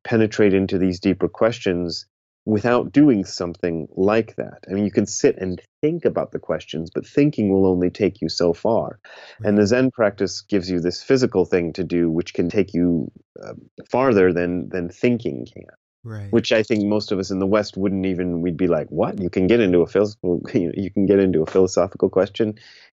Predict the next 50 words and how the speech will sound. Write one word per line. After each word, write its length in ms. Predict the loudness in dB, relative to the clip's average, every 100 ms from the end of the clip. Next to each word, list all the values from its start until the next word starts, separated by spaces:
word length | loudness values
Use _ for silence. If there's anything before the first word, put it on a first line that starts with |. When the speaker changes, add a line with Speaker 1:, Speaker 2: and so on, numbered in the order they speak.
| -4
Speaker 1:
in 80 | -4
a 60 |
physical 680 | -2 0 2 0 0 2 4
way, 320 | 6 6 4
and 120 | 0
they 100 | -4
d-, 840 | -6 -6 -4 -2 -4 -6 -8 -12 -20 -2
that, 180 | 0 0
I 40 |
think 200 | -2 -4
that 140 | -2 -2
would 80 |
just 160 | -4 -4
be 100 | -4
baffling. 720 | -4 -4 -4 -6 -8 -8 -18 _ -14
Speaker 2:
Right. 280 | -10 -6 -4
Speaker 1:
Uh, 220 | -4 -4
which 240 | -2 -2 0
it, 140 | -4 _
it 100 | 0
is. 280 | 2 2 -2
You 80 | -6
know, 160 | -4
I, 140 | -2 -2
when 140 | -4
I 80 | -6
first 260 | -6 -10 -8
came 220 | -10 -8
across 400 | -8 -4 -4 -4
it, 80 | 0
I 120 | 0
was 180 | 0 -4
just 240 | -8 -8 -6
like, 120 | -6
"What?" 680 | -2 0 4 2 2 -4 -6 -4
<laughs> 100 | 0
You 120 | 0
know? 140 | 0 -6 _ -18 -18 _
Speaker 2:
<laughs> 160 | -4 2
Speaker 1:
But, 300 | 2 2 2
um, 360 | 2 2 -2 -8 _ -10
but 280 | 0 2
I 100 | 2 2
did 240 | 2 2
it 140 | 2 0
for 140 | -6
a 60 | -2
while. 320 | 0 0 0
I'm 120 | -4
going, 240 | -4 -4